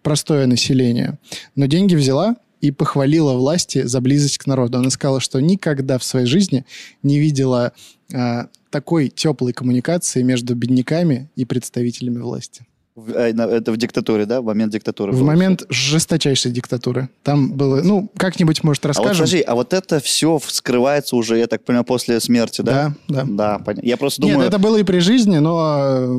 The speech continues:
Speaker 2: Вот тогда, если это было при жизни, вот меценаты, которые все это видели, они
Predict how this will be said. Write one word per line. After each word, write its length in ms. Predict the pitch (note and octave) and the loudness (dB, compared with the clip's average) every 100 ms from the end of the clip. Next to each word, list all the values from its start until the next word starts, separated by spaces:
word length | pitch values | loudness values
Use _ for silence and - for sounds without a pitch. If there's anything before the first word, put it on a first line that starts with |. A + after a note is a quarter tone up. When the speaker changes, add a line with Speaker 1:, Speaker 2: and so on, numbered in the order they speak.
| B2+ C3 | -2 -2
Speaker 2:
Вот 160 | B2+ | 0
тогда, 180 | D#3 D3 | 0 0
если 260 | F3 F#3+ F#3 | 0 0 -2
это 140 | F3 | -2
было 200 | D3 D#3+ | 2 2
при 160 | C3+ A#2 | 2 0
жизни, 340 | C#3+ F3 B2+ E2 | 0 2 2 2
вот 200 | A2+ B2+ | 0 2
меценаты, 560 | C3+ - C#3+ C#3+ - | 0 2 0 0 -2
которые 320 | A2 - G#2+ | -6 -2 -2
все 160 | G2 A#2 | 0 -2
это 160 | G#2+ A#2 | -2 -2
видели, 240 | C#3 G#2+ | 0 0
они 200 | G2+ | 0